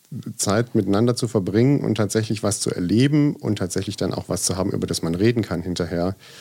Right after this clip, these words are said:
ähm, würde ich sagen, ist schon wichtig. Und, und da, naja, also dann, äh, es ist ja manchmal auch so, dass es die Paare unterschiedliche Interessen haben. Ich find's oft bereichernd, wenn man auch mal über seinen Schatten springt und mal was macht, was man vielleicht nicht so toll findet,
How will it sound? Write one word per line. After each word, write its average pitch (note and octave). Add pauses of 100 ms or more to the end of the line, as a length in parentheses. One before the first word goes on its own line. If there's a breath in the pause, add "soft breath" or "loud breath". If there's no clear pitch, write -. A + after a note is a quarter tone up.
(240 loud breath)
ähm, F2 (100)
würde F#2+
ich -
sagen, F2+
ist -
schon G2+
wichtig. - (100)
Und, F2
und F2+
da, E2+ (640 loud breath)
naja, G2+ (100)
also F#2
dann, F2+ (120)
äh, -
es -
ist F#2
ja F#2+
manchmal G2
auch F2+
so, F#2+
dass F#2
es F2
die -
Paare F2
unterschiedliche G2+
Interessen F#2
haben. A2+
Ich -
find's G2+
oft -
bereichernd, F#2
wenn F2+
man F#2
auch -
mal F#2
über F#2+
seinen F2
Schatten -
springt B2
und G#2
mal F#2+
was F#2
macht, F#2+
was -
man F2+
vielleicht -
nicht A#2+
so -
toll G#2
findet, G2+